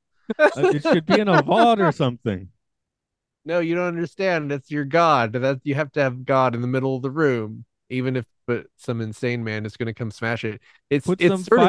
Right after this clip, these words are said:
Speaker 1: fiberglass <laughs> around it. I don't know.
Speaker 2: It's, it's pretty amazing that none of these, none of these little, like, tension, like, I guess this stuff has been going on for nine hundred years.
Speaker 1: I was about to say, nobody thought about that in nine hundred years.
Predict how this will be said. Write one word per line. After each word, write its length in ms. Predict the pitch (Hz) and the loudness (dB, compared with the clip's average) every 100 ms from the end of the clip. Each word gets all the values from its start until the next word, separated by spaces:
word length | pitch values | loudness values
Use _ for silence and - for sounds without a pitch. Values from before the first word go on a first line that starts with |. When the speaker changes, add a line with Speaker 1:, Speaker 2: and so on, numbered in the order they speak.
| 202 | 2
Speaker 1:
fiberglass 680 | - 214 185 175 185 156 - | 0 0 2 0 2 0 0
<laughs> 140 | 175 180 | -2 -2
around 360 | 165 175 160 - | -4 -4 -6 -6
it. 120 | 143 - | -8 -4
I 120 | 190 | -4
don't 300 | 196 226 170 | -2 -6 -4
know. 100 | 160 | -4
Speaker 2:
It's, 200 | 151 170 160 _ _ _ _ | -4 -6 -8 _ _ _ _
it's 180 | - 156 | -6 -6
pretty 280 | - 226 233 | 2 4 4
amazing 640 | 170 151 151 147 147 131 | 4 4 4 2 0 -2
that 260 | 120 120 110 _ _ | -2 0 -2 _ _
none 340 | 107 113 117 113 | -8 -4 -4 -4
of 160 | 98 | -6
these, 540 | 120 110 101 - - _ _ _ _ _ _ _ _ | -4 -4 -6 -12 -20 _ _ _ _ _ _ _ _
none 280 | 131 135 156 | 0 2 2
of 140 | 135 | -2
these 300 | 131 123 110 | -2 -4 -4
little, 380 | 123 123 117 110 | -2 0 0 -2
like, 300 | 104 101 - - | -4 -8 -12 -2
tension, 480 | 117 117 - 113 - | 0 0 -4 -6 -6
like, 260 | 123 127 113 _ _ - | -4 -4 -4 _ _ -6
I 80 | 139 | 0
guess 320 | 139 - - | 0 0 -2
this 160 | 135 123 | -2 -2
stuff 420 | - _ 127 117 | -8 _ 0 0
has 100 | 123 | -2
been 180 | 110 120 | -2 0
going 220 | 117 113 | 2 2
on 160 | 110 110 | 2 0
for 120 | 113 | -2
nine 220 | 107 107 | -2 -2
hundred 260 | 107 110 110 | -2 -4 -4
years. 480 | 101 101 123 - - | -2 -2 -4 -8 -14
Speaker 1:
I 60 | 131 | -6
was 60 | |
about 80 | 165 | -4
to 40 | 170 | -4
say, 180 | 185 170 | -6 -2
nobody 360 | 143 156 165 | 0 0 -2
thought 300 | - 131 123 | -4 -2 -2
about 280 | 135 147 156 | -2 -4 -4
that 180 | 156 143 | -4 -4
in 80 | 131 | -4
nine 220 | 123 139 | -2 -2
hundred 260 | 139 131 | -2 -2
years. 400 | 120 127 143 - | 0 0 0 -4